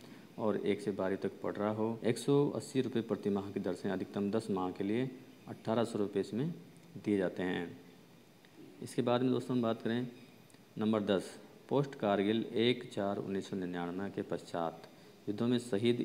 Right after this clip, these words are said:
स्थायी विकलांग सैनिकों के बच्चों को छात्रवृत्ति, और ये भी कक्षा एक से बारह तक दी जाती है।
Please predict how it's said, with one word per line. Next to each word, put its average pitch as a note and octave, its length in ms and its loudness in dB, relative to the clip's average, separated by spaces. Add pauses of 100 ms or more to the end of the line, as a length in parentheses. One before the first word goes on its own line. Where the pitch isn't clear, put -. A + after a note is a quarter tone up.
स्थायी A2 280 2
विकलांग G2 420 0
सैनिकों F2+ 440 -2
के G#2+ 140 0
बच्चों F2+ 360 -4
को - 120 -6
छात्रवृत्ति, G2 760 -2
और G2+ 60 -4
ये G2 180 0
भी G#2 100 0
कक्षा - 320 -4
एक F2+ 240 -2
से - 120 -6
बारह F2 240 -2
तक B2+ 320 -4 (480)
दी G#2 140 4
जाती F#2 320 2
है। A#2+ 180 2